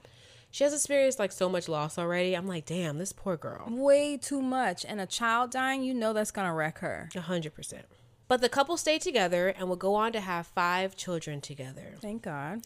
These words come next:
Speaker 1: With only one surviving to adulthood.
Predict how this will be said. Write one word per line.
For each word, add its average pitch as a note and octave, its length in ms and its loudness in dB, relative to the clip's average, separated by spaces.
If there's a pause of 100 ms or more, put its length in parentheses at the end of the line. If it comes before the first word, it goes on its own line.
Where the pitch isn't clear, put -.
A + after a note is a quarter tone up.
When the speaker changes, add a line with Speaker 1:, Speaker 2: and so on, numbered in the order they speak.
Speaker 1:
With E3+ 180 -2 (100)
only B3+ 460 4
one C#4+ 560 2
surviving D4 840 6
to A3+ 240 2
adulthood. A#3+ 800 6